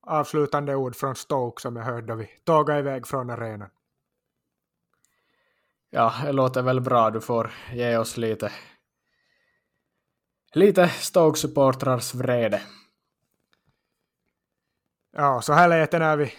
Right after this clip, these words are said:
Speaker 1: tågade ut från arenan, när Stoke-fansen, det var en gammal, sur, tunnhårig, tandlös, fet, barsk gubbe som gick bredvid oss och pratade med sin kompis och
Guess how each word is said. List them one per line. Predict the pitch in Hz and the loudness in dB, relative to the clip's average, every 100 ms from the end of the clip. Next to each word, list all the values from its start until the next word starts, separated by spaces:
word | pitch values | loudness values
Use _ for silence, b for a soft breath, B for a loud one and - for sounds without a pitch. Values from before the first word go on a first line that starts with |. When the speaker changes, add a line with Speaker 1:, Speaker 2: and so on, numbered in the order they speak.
| - | -2
Speaker 1:
tågade | 170 160 156 151 | 0 2 2 2
ut | 147 | 0
från | - 151 | 0 0
arenan, | 143 143 139 131 123 113 b - | 0 -2 -2 -4 -8 -10 b -12
när | 139 127 | -10 -10
Stoke-fansen, | - 151 131 - 135 127 135 120 B - | -4 -2 -2 -4 -6 -6 -10 -10 B -6
det | |
var | 147 156 | 0 0
en | 156 | 0
gammal, | 151 147 147 131 B B | 0 0 -2 -2 B B
sur, | - 185 170 156 - B _ - | -4 2 2 2 -2 B _ -2
tunnhårig, | 170 151 156 151 147 - | -2 2 2 2 0 -2
tandlös, | 147 143 139 135 123 | -2 -2 -4 -4 -6
fet, | - 139 123 - - _ | -6 -6 -6 -12 -20 _
barsk | 143 139 131 - - - _ | -4 -2 -2 -6 -12 -20 _
gubbe | - 156 135 127 120 | -8 -6 -6 -6 -10
som | 127 113 _ _ _ _ _ _ | -10 -12 _ _ _ _ _ _
gick | 175 175 | -4 -2
bredvid | 156 170 160 | 0 2 2
oss | 151 - | 0 -2
och | 147 | -2
pratade | 160 147 143 143 | 0 0 -2 -6
med | 127 | -4
sin | 143 | -6
kompis | 131 131 113 127 | -4 -6 -8 -14
och | - | -12